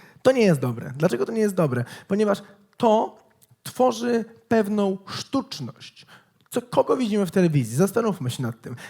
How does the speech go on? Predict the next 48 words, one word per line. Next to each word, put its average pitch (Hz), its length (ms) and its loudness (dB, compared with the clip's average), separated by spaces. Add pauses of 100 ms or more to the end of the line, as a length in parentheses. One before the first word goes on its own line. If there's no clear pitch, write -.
Widzimy 233 300 0
ludzi, 233 260 -2
którzy 202 160 -2
czytają 180 300 0
z 160 80 -6
promptera. 117 560 -4 (220)
Widzimy 220 380 -2 (120)
aktorów, 190 480 -2
którzy 175 240 -4
grają 180 240 2
w 160 60 -4
rolę 165 200 4
seriala, 139 600 -2
w, 139 340 2
w 135 40 -6
serialach. 143 460 -2 (240)
To 254 160 0
nie 226 200 0
jest 196 180 0
autentyczne. 160 720 -4 (220)
To 190 100 2
nie 202 220 0
jest - 260 -6
coś, 208 300 -4 (300)
co 180 140 0
my 185 260 0
chcemy 160 300 0
oglądać. 143 400 0 (180)
To - 120 -6
są 226 140 -4
ludzie, 233 280 -4
którzy 220 240 -8
nie 233 100 -2
do 220 100 -2
końca 226 260 -6
wiadomo 208 280 -4
skąd 196 240 -6
się 208 120 -4
wzięli. 190 380 0 (180)
To 175 100 -4
są 190 160 0
ludzie, 202 220 -4
którzy 180 200 -6
są 185 140 -2
wybrani 185 420 -2
przez - 220 -8
szefów 165 300 -2
stacji, 170 500 -2